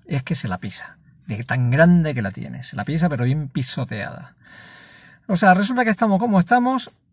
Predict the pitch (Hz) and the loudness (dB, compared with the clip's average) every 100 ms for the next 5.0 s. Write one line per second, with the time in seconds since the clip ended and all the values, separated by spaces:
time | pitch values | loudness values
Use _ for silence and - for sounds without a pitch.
0 | _ 175 170 160 175 190 220 190 185 160 | _ 0 2 2 4 4 4 2 0 2
1 | 220 220 247 - - _ _ 160 147 143 | 0 0 -2 -4 -14 _ _ -4 0 -2
2 | - 233 185 - 247 165 214 240 254 - | -2 -2 -2 -2 0 0 0 0 -2 -8
3 | - 180 - _ _ _ 269 240 254 202 | -18 -20 -20 _ _ _ -8 -6 -4 -2
4 | 190 180 - _ - 214 254 247 247 | -2 -2 -8 _ -6 -4 -2 -2 -2